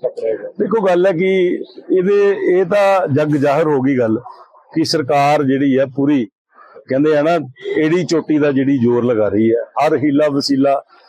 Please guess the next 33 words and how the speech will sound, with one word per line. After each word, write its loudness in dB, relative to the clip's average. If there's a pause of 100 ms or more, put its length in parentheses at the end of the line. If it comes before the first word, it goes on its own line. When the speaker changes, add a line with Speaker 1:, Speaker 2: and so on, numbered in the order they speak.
(200)
Speaker 2:
ਕੱਲ੍ਹ 0
ਤੁਸੀਂ 0
ਦੇਖਿਆ 0
ਕਿ 0
ਜਗ੍ਹਾ 2
ਜਗ੍ਹਾ, 0 (600)
ਅਹ, 2
ਜਿਹੜਾ 2
ਵੋਟਰਾਂ 0
ਨੂੰ 0
ਲੁਭਾਉਣ 0
ਦੇ 0
ਲਈ 0
ਕਿਤੇ -2
ਸੂਟ -2
ਵੰਡੇ 0
ਜਾ 2
ਰਹੇ, 0
ਕਿਤੇ -4
ਸ਼ਰਾਬ 0
ਵੰਡੀ 0
ਜਾ 2
ਰਹੀ, 0 (500)
ਕਿਤੇ 0
ਰਾਸ਼ਨ 0
ਵੰਡਿਆ 2
ਜਾ 2
ਰਿਹਾ, 2
ਕਈ 0
ਜਗ੍ਹਾ 2
ਲੋਕ 0
ਫੜੇ 0
ਗਏ। 0